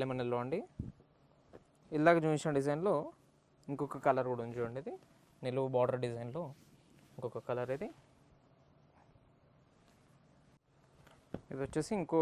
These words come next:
డిజైన్ అండి, ఇది మనకి సెవెంటీ డిజైన్ చెప్పాను కదా, ఇంకొక పీస్ ఇలాగ చూపించలేదు. ఈ కలర్ ఉంది, black, off white with le-, yellow combination, త్రీ కలర్ కాంబినేషన్లో ఇది ఒక శారీ. నెక్స్ట్ వచ్చేసి సమంత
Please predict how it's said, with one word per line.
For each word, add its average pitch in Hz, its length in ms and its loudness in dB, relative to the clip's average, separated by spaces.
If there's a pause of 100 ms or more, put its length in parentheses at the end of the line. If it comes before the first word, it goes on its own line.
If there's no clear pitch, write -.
(140)
డిజైన్ 131 280 2
అండి, 131 160 -4
ఇది 170 100 -6
మనకి 139 260 -8 (800)
సెవెంటీ 139 320 4
డిజైన్ 131 240 2
చెప్పాను 127 280 -2
కదా, 190 180 0
ఇంకొక 131 300 0
పీస్ 123 220 -2
ఇలాగ 123 180 0 (100)
చూపించలేదు. 123 480 -4 (600)
ఈ 123 120 -6
కలర్ 127 240 2
ఉంది, 156 160 -2 (180)
black, 139 260 6 (320)
off - 180 0
white 165 260 4
with 139 100 -2 (100)
le-, 131 120 -2 (760)
yellow 139 200 6 (100)
combination, 131 400 0 (1300)
త్రీ 143 120 2 (100)
కలర్ 139 220 4
కాంబినేషన్లో 139 560 -4 (760)
ఇది 127 100 0
ఒక 131 160 0
శారీ. 131 240 -4 (1300)
నెక్స్ట్ 135 240 -12
వచ్చేసి 143 340 -6 (1080)
సమంత 143 280 2